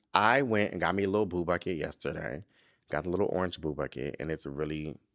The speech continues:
was so divine. Like, the food, it, the food tastes better in a boo bucket. The girls who know, know.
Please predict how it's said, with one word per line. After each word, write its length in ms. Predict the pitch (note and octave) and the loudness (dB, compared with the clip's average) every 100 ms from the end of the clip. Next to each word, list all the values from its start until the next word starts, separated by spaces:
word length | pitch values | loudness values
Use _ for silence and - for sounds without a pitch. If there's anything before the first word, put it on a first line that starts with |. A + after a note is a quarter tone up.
| _ | _
was 160 | - D#2+ | -12 -10
so 180 | - E2 | -4 -4
divine. 540 | D#2+ C#2 C2+ C#2 C#2 - | -2 -4 -4 -8 -10 -12
Like, 160 | - | -12
the 80 | - | -12
food, 340 | - F2 E2+ - | -6 -2 -2 -2
it, 280 | F#2 _ | -6 _
the 60 | - | -8
food 280 | - C3 C3 | -2 -2 0
tastes 280 | A2+ F#2+ D#2+ | -2 -4 -4
better 300 | D#2+ D2+ C2 | -4 -2 -4
in 100 | D2 | -4
a 60 | |
boo 160 | C#2+ C#2+ | -6 -6
bucket. 460 | C#2+ - G1+ G1+ - _ _ _ _ _ _ - - - | -6 -8 -10 -14 -16 _ _ _ _ _ _ -20 -12 -2
The 80 | A2 | 4
girls 280 | D3 D3+ | 6 6
who 100 | C#3+ | 4
know, 160 | G#2+ E2+ | 2 2
know. 260 | D2 G#1 | 0 -4